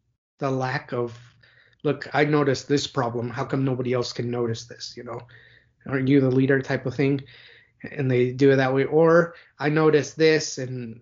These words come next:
I should really be in that position to fix that." You, like, there's just, we're, we're really weird as humans, you know, in, in what motivates us. And that's part of what we're learning. So I thought it was interesting that in, in section one oh six,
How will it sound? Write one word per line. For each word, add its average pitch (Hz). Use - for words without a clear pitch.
I 151
should 139
really 139
be 135
in 131
that 127
position 123
to 113
fix 135
that." -
You, 190
like, -
there's 202
just, 202
we're, 170
we're 185
really 190
weird 175
as 113
humans, 113
you 117
know, 127
in, 127
in 127
what 127
motivates 127
us. 117
And 147
that's 151
part 147
of 131
what 151
we're 131
learning. 147
So 160
I 170
thought 202
it 180
was 147
interesting 160
that 135
in, 131
in 135
section 151
one 143
oh 131
six, -